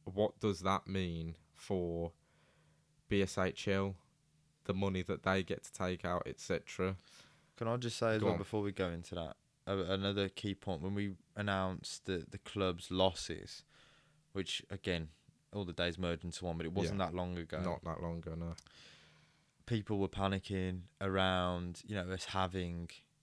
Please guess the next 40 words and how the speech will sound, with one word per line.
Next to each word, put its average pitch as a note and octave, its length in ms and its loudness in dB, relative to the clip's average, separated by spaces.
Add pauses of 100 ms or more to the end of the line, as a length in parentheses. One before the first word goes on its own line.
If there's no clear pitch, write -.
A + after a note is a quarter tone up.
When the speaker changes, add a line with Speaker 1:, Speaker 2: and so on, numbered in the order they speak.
(520)
Speaker 2:
the G#2 100 -4
money F#2+ 720 -2 (760)
to F2+ 640 0
show G2+ 300 2
to - 140 -2
the F#2+ 60 4
E F2 60 6
F F2 220 0
L D#2+ 180 2
that D#2 120 -2
we F2 140 0
can E2+ 260 -4
basically E2 440 0
operate D#2+ 540 -2
the F#2 100 -6
Speaker 1:
Yeah. F2 100 2
Speaker 2:
club D2+ 220 -2
and D#2+ 80 -8
keep F#2+ 220 -2
the F2 60 -10
club D#2+ 220 -4
afloat D#2 360 -2
for - 60 -10
the E2+ 80 -2
next E2 260 -4
two E2+ 160 -4
years. D#2 380 -2
That's - 220 -6
the - 60 -14
standard E2 500 0
for D2+ 320 -4 (300)
the E2+ 100 -2
E E2+ 40 4
F D#2+ 160 -2
L. D#2+ 60 0
They D#2+ 80 2
wanna D#2 200 -2
see, D#2+ 180 -4
like, D#2 200 -2 (1120)
for - 160 -6